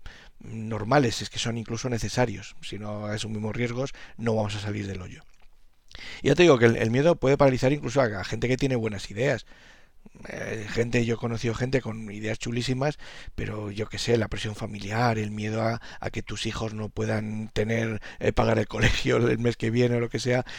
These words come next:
pues ta-, al final te puede, les puede paralizar, aunque el, su idea fuese buenísima, y desgraciadamente si no lo hace él, lo van a hacer otros.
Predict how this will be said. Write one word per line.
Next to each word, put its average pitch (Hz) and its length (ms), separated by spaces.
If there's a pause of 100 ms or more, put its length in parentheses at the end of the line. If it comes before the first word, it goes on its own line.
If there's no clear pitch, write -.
(160)
pues - 160
ta-, 104 140
al 107 80
final 110 260
te 113 100
puede, 110 440 (280)
les - 180
puede 113 220
paralizar, 113 540
aunque - 220
el, 98 100
su - 160
idea 110 200
fuese 117 240
buenísima, 113 560 (280)
y 123 120
desgraciadamente 113 760
si 110 140
no 110 100
lo 113 100
hace 110 220
él, 110 80
lo 113 80
van 110 140
a 98 40
hacer - 200
otros. - 300